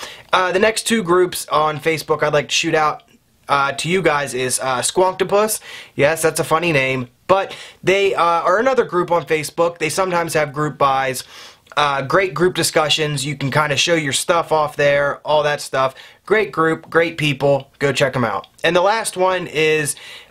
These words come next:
Um, Rock Bottom Squonks. And it's another group, sorta like Squonktopus.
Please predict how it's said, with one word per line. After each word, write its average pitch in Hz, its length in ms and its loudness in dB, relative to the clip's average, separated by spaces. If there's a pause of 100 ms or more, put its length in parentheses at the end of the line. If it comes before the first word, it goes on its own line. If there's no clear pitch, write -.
(120)
Um, 135 500 0 (560)
Rock 185 320 2
Bottom 165 260 2
Squonks. 127 580 -2
And 190 100 2
it's 233 140 2
another 226 280 2
group, 175 320 -2
sorta 185 280 0
like 190 180 0
Squonktopus. 151 840 -2